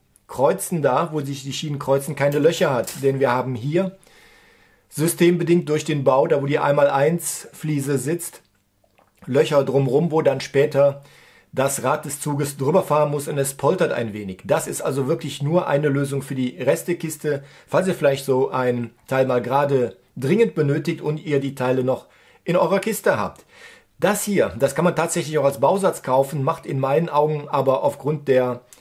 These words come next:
Thematik, die ich gerade gesagt habe, keinen Sinn, das hier jetzt zu kaufen, äh, mit den wenigen Teilen. Kauft euch stattdessen besser dieses hier, wenn ihr es unbedingt kaufen wollt, und baut das hier aus eurer Restekiste. Ja, P D F habe ich erstellt,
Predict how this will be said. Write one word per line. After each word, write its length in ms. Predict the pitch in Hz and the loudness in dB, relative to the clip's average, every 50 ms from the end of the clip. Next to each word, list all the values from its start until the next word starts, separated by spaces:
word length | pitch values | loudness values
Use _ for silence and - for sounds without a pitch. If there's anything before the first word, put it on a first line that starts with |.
| _ | _
Thematik, 480 | - 151 135 131 143 156 - 160 135 - | -4 0 2 2 2 2 0 -6 -8 -6
die 80 | 143 143 | -6 -6
ich 100 | 139 139 | -6 -4
gerade 280 | 117 127 135 135 135 | -2 0 0 0 0
gesagt 280 | 131 120 127 127 - - | -2 -2 -4 -4 -4 -6
habe, 140 | - - - | -8 -6 -2
keinen 320 | - 143 143 160 165 143 | 0 0 2 2 0 -2
Sinn, 240 | 117 135 151 165 135 | -2 -4 -4 0 0
das 200 | 139 147 143 - | 0 0 0 -4
hier 120 | 151 147 | -8 -8
jetzt 320 | 143 139 - - - - - | -8 -8 -10 -16 -16 -12 -12
zu 80 | 135 | -10
kaufen, 560 | - - 123 131 147 143 - 165 151 139 143 - - - - - - _ - | -4 0 2 2 2 2 0 -4 -4 -4 -6 -12 -18 -20 -20 -20 -18 _ 0
äh, 100 | 147 139 | 2 2
mit 220 | 135 135 139 143 | 2 2 0 0
den 100 | 139 131 | -2 0
wenigen 400 | 123 135 147 147 156 143 143 135 | 0 0 0 0 0 -2 -2 -2
Teilen. 560 | 139 139 131 135 135 135 135 131 131 135 - _ _ - - | 0 0 2 2 4 2 2 0 -2 -6 -10 _ _ -8 0
Kauft 240 | 135 139 139 - 143 | 0 0 0 2 0
euch 140 | 139 131 | -2 -2
stattdessen 680 | - - 131 123 - 135 127 123 - - 190 - - 127 | 0 0 -2 0 2 0 -2 -2 -2 -6 -8 -8 -4 -2
besser 320 | 135 131 131 131 123 117 | -2 -2 0 0 0 0
dieses 440 | 101 113 127 160 175 170 175 - - | 0 -2 -2 -2 -2 -2 -2 -6 -2
hier, 200 | 135 127 123 120 | 2 2 2 2
wenn 80 | 127 | 2
ihr 60 | 127 120 | 0 -2
es 60 | - | -4
unbedingt 260 | 147 135 123 123 120 | -4 -4 -4 -4 -2
kaufen 320 | - 127 123 120 - 139 110 | 2 2 2 2 2 -2 2
wollt, 240 | 123 127 123 - 135 | 2 2 2 2 -4
und 100 | 123 107 | -4 -2
baut 280 | 123 120 123 - - - | 0 0 0 -2 -4 -8
das 320 | 117 117 143 151 147 - | -2 -2 -2 -2 -2 -4
hier 220 | 139 131 120 - - - - - - - - | 0 0 0 0 -2 -12 -20 -20 -16 -4 -4
aus 160 | 147 113 - | -2 -2 2
eurer 480 | - 147 131 123 127 123 127 - 151 127 | 2 2 4 4 2 0 0 -4 0 0
Restekiste. 720 | 160 156 - - 170 - 143 131 - - - 104 87 - _ _ _ _ - - - - - - - - - - - _ _ _ _ _ _ _ _ _ _ _ _ _ _ - | 0 0 0 -4 -4 -2 -2 -4 -4 -4 -8 -8 -8 -8 _ _ _ _ -20 -20 -20 -20 -20 -20 -20 -20 -20 -20 -20 _ _ _ _ _ _ _ _ _ _ _ _ _ _ 0
Ja, 360 | 139 190 202 139 98 92 - | 2 2 2 2 -2 -4 0
P 120 | - 170 180 | 0 2 4
D 100 | 170 165 | 4 4
F 340 | 190 202 196 - - - - - | 2 0 -2 -4 -10 -16 -14 -6
habe 200 | - 165 160 170 | -6 -2 -2 0
ich 60 | 170 | 0
erstellt, 520 | 170 156 160 - 175 165 202 202 - - | 0 0 2 4 4 4 4 2 -2 -6